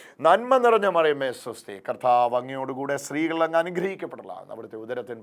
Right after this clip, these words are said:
ഫലമായി ഈശോ അനുഗ്രഹിക്കപ്പെടലാകുന്നു. പരിശുദ്ധ മറിയമേ, തമ്പുരാൻ്റെ അമ്മേ, പാപികളായ ഞങ്ങൾക്ക് വേണ്ടി എപ്പോഴും ഞങ്ങളുടെ മരണസമയത്തും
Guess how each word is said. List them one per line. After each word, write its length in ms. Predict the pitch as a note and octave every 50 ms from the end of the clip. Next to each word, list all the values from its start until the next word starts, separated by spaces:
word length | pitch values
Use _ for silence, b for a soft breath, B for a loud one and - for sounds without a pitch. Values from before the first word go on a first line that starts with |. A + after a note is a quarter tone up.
| - -
ഫലമായി 420 | B2+ C3 C3 C3+ C3 C3 C#3 D#3 E3
ഈശോ 240 | D#3+ - - B2+ A2+ - b b b b b b b b b b b - C#3
അനുഗ്രഹിക്കപ്പെടലാകുന്നു. 920 | E3+ G3 E3 E3+ E3+ E3+ D#3+ C#3 C#3+ C3 - A2 G#2 G#2 G2 G2 G2+ F#2 G#2
പരിശുദ്ധ 320 | G#2 G2+ - - G#2 - A2+ A2+
മറിയമേ, 340 | A2+ A2+ A#2 A2+ A#2+ B2 B2 A#2+ A#2 -
തമ്പുരാൻ്റെ 480 | B2 A#2 A#2+ B2+ C3 C3 C3 C3 C#3+ C#3 C3+
അമ്മേ, 180 | C3+ D#3 E3+ E3+ D3 - b b b b b b b b - -
പാപികളായ 540 | D3 C#3+ C3+ C#3 A#2+ B2+ B2 A2+ A2 A2 G#2+ G#2+
ഞങ്ങൾക്ക് 320 | G#2+ G#2+ G#2+ F#2 E2 - G2 G2+
വേണ്ടി 240 | G2 F#2+ F2+ F#2+ - _ - -
എപ്പോഴും 500 | - - - B2+ B2 A#2+ A#2 A2+ A2+ A2 G#2 G#2
ഞങ്ങളുടെ 240 | G#2+ G#2+ G#2+ G2+ G#2 A2+
മരണസമയത്തും 760 | A#2 A#2+ B2 A#2+ - - B2+ C3+ C#3+ C#3+ D3 D3 F#3+ G#3